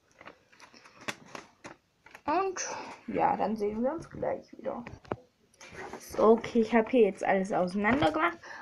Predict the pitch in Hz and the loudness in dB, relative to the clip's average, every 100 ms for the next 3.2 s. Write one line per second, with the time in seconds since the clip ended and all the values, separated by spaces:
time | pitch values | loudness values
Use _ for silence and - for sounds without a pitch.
0 | - 262 269 262 240 262 311 330 247 247 | 0 2 4 4 2 0 0 4 4 4
1 | 247 233 214 214 - 269 285 285 220 240 | 6 4 4 -2 -4 6 8 10 8 6
2 | 294 269 220 202 190 190 196 196 196 - | 6 6 4 2 2 0 2 2 0 -4
3 | - 247 | -2 -2